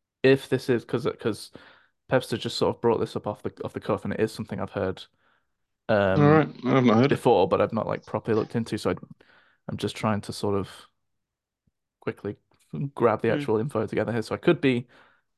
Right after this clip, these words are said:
Speaker 1: on the wrong sort of line here, but, uh,
Speaker 2: Hmm.
Speaker 1: yeah, there's the, this, um, is a, is a theory that, uh, that there is, uh,
Speaker 2: And then
Speaker 1: on
Speaker 2: what, what are the
Speaker 1: some
Speaker 2: seven?
Speaker 1: plots. Okay, uh, overcoming the monster,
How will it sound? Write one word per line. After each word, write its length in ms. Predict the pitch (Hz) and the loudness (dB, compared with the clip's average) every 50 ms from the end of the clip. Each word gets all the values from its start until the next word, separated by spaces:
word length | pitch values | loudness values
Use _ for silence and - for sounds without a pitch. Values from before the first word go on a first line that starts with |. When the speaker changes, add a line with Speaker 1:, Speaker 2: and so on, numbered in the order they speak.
| - | -2
Speaker 1:
on 140 | 127 127 120 | 0 0 2
the 100 | 113 110 | 2 2
wrong 280 | 107 110 110 110 113 110 | 4 4 2 2 -2 -4
sort 220 | - - - 90 | -6 -8 -6 -4
of 20 | 110 | -2
line 220 | 110 110 113 120 | 0 0 0 0
here, 220 | 127 131 123 117 110 | 0 0 0 0 0
but, 340 | - 107 101 - _ - - | 0 -4 -6 -6 _ -4 -2
uh, 220 | 110 101 104 113 - _ _ - | 0 0 0 -2 -4 _ _ -16
Speaker 2:
Hmm. 300 | 120 120 113 - _ _ _ _ _ _ _ _ _ - | -16 -16 -16 -20 _ _ _ _ _ _ _ _ _ 2
Speaker 1:
yeah, 340 | 135 139 135 127 120 113 | 4 6 8 8 6 6
there's 220 | - 117 113 - - | 4 2 -2 -4 -8
the, 540 | - - 120 117 117 120 113 113 101 98 98 _ _ _ - | -2 2 4 4 4 4 2 0 -2 -6 -14 _ _ _ -10
this, 400 | - - - - - - - - _ _ _ _ _ _ _ _ _ _ _ _ _ _ _ - - | -10 -10 -10 -12 -18 -18 -18 -20 _ _ _ _ _ _ _ _ _ _ _ _ _ _ _ -2 0
um, 500 | 117 113 110 110 104 107 107 104 107 - _ _ _ _ _ _ _ _ _ _ _ _ _ _ _ _ - | 2 2 2 2 0 -2 -2 -4 -8 -10 _ _ _ _ _ _ _ _ _ _ _ _ _ _ _ _ -8
is 140 | 120 - 110 | -6 -4 -2
a, 100 | 101 - - | -2 -2 -2
is 140 | 107 - | -4 -4
a 40 | 107 | -6
theory 420 | - - 110 98 98 101 101 104 107 | -4 -2 0 0 0 0 -2 -4 -4
that, 300 | - 107 110 95 - _ _ _ - | -4 -4 -4 -4 -6 _ _ _ -6
uh, 160 | 123 110 104 107 | -4 -4 -4 -4
that 140 | - - - | -6 -6 -6
there 120 | 107 104 | -4 -4
is, 300 | 104 107 - - - - _ _ _ _ _ _ _ _ _ _ _ _ - | -6 -6 -10 -12 -20 -20 _ _ _ _ _ _ _ _ _ _ _ _ -6
uh, 280 | - 113 113 110 104 113 | -4 0 0 2 2 4
Speaker 2:
And 60 | 110 | 6
then 160 | 113 117 117 113 | 6 6 4 2
Speaker 1:
on 40 | - _ _ | -4 _ _
Speaker 2:
what, 320 | - 139 143 143 - - 131 | -4 2 4 4 4 4 4
what 140 | 143 135 123 | 4 6 6
are 40 | 135 | 4
the 80 | 143 | 2
Speaker 1:
some 100 | 117 117 | 2 2
Speaker 2:
seven? 280 | 123 117 117 120 123 - | 2 4 2 2 0 -2
Speaker 1:
plots. 180 | - - - _ _ _ _ _ _ _ _ _ - - | -8 -16 -16 _ _ _ _ _ _ _ _ _ -4 -4
Okay, 280 | 123 - 123 120 113 - - - - | -2 2 4 2 2 2 0 -2 2
uh, 320 | 117 117 117 117 113 - - - | 4 6 6 6 4 2 2 4
overcoming 540 | 127 139 135 143 139 - 143 135 131 127 | 4 4 4 4 0 0 0 0 0 0
the 80 | 120 117 | 0 0
monster, 460 | 117 117 120 117 - - 147 180 196 | 0 0 -2 -4 -2 0 0 0 0